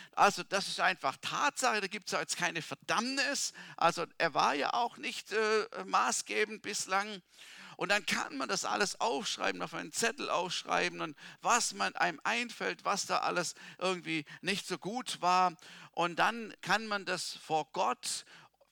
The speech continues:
möglicherweise vor Zeugen, aber auch alleine, aber es geht auch vor Zeugen, das ist immer vor einem Seelsorger, vor einem Freund, alle Punkte durchgehen. Und ich muss echt sagen, wenn wir das schon mit Leuten gemacht haben, das ist etwas total Schönes.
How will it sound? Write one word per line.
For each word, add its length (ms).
möglicherweise 880
vor 200
Zeugen, 580
aber 220
auch 120
alleine, 500
aber 160
es 160
geht 180
auch 140
vor 200
Zeugen, 400
das 120
ist 80
immer 240
vor 120
einem 120
Seelsorger, 1040
vor 160
einem 280
Freund, 800
alle 360
Punkte 440
durchgehen. 680
Und 140
ich 140
muss 200
echt 300
sagen, 340
wenn 180
wir 140
das 180
schon 240
mit 160
Leuten 340
gemacht 420
haben, 140
das 140
ist 80
etwas 360
total 600
Schönes. 760